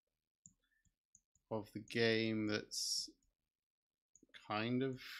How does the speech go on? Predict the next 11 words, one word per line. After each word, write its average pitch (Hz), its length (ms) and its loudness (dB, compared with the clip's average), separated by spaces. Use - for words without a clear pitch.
approaching 123 840 0
sort 120 200 -2
of 110 100 -2
visual 127 440 2
fidelity 123 840 -2
that - 140 -4
would 107 120 -6
be 113 100 -2
nice 113 400 0
to 135 120 -6
have. 143 360 -4